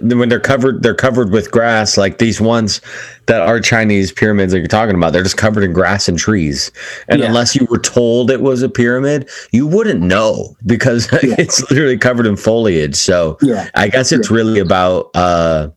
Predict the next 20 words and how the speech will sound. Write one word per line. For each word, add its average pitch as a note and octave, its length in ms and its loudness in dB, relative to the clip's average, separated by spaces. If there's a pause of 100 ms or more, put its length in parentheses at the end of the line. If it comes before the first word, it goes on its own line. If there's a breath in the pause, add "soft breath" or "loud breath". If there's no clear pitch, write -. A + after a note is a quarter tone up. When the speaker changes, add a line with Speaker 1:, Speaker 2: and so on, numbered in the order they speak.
(600)
Speaker 1:
you C3 80 2
know, A#2 60 0
something G#2 380 0
else G#2 280 -2 (640 loud breath)
<clears throat> D3 300 0
too B2+ 220 2
I A2+ 40 2
was G2+ 120 0
digging G2+ 340 2
into G2 340 2
earlier, G2 600 2 (140)
uh, E2+ 460 2 (600 loud breath)
is A2 340 0
just - 560 -2
the G2 640 0
sp-, - 340 -2 (540)
oh, C#2+ 240 -2
well, C2+ 160 0
I'm D#2 140 -2
gonna D#2+ 180 -2